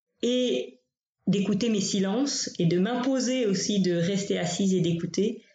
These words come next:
euh, je ressors très vite de chez le médecin sans avoir demandé d'aide, finalement, sans avoir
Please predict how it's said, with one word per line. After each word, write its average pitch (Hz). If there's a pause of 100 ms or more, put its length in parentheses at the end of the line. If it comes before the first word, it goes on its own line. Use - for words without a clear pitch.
(240)
euh, 170
je 170
ressors 190
très 240
vite 233
de 180
chez 170
le 175
médecin 170
sans 170
avoir 175
demandé 175
d'aide, 170
finalement, 175
sans 185
avoir 180